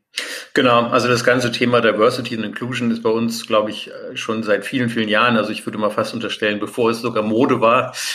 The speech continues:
schon auf jeden Fall sehr gelebt worden. Wir haben schon seit vielen Jahren zum Beispiel einen Inclusion Summit, ähm, wo wir, äh, wo auch immer der komplette Vorstand inklusive dem Gründer, äh, auch kommt, was wir in verschiedenen Ländern dann organisieren,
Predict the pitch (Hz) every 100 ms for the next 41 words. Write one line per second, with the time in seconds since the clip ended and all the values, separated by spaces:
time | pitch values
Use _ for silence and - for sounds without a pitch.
0 | - - 120 113 113 113 117 104 104 117
1 | 107 110 - 117 117 110 107 113 107 -
2 | 117 120 110 107 107 110 110 101 98 107
3 | 101 101 110 104 135 139 131 120 117 117
4 | 113 - 123 104 104 104 101 101 - -
5 | _ 110 104 107 107 110 107 113 104 110
6 | 120 107 107 127 113 113 113 107 110 113
7 | 113 - 123 127 - 110 110 113 120 113
8 | 107 104 107 104 104 117 120 113 110 -
9 | 104 104 104 120 117 113 98 107 104 104
10 | - 110 110 107 101 104 110 101 101 101
11 | 101 101 - 113 113